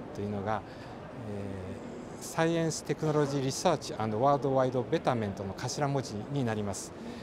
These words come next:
えー、科学技術の研究を通して世の中のお役に立ちたいという私たちの願いを、あの、経営理念として表しています。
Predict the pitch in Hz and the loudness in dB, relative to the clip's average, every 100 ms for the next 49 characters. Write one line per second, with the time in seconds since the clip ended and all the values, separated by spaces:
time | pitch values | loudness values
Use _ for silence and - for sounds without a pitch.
0 | - 117 151 147 160 165 160 147 - 110 | -8 0 4 4 4 0 0 -2 -2 -4
1 | - 127 120 131 120 120 127 - - 127 | 0 0 0 2 0 2 0 0 -2 0
2 | 120 139 123 110 104 101 123 123 127 117 | 2 2 2 0 -2 0 -2 -2 -4 -2
3 | 117 - 151 127 - 101 104 92 - - | -6 -2 0 0 -4 -4 -4 -6 -10 -12
4 | - 110 113 131 - 117 - 139 113 120 | -8 -2 2 2 0 -2 -2 0 2 4
5 | 147 117 95 92 - - - - 104 98 | 2 2 -2 -6 -10 -12 -10 -8 -6 2
6 | 123 117 117 110 98 101 - 117 104 95 | 6 6 4 0 -2 -4 2 2 2 0
7 | - 98 90 85 - | -4 -8 -8 -8 -10